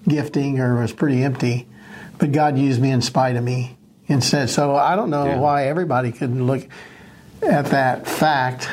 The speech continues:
Speaker 1: that God can use you more if you'll empty yourself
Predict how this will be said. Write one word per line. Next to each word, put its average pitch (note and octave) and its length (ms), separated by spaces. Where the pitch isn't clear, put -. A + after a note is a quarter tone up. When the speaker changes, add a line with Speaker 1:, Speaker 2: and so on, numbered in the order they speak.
Speaker 1:
that C3 220
God C#3 500
can C#3+ 180
use D#3+ 340
you C3+ 300
more D3 420
if C#3 220
you'll C#3 400
empty C#4+ 260
yourself E3 720